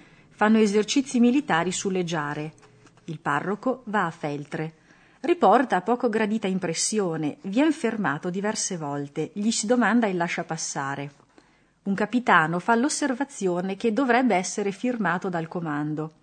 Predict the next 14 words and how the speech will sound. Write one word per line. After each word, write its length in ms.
Ritornato 640
ancora 440
la 120
sera, 500
fa 160
le 80
sue 180
lagnanze 480
al 100
cappellano 520
militare 640
d'alloggio 480
in 140
canonica. 760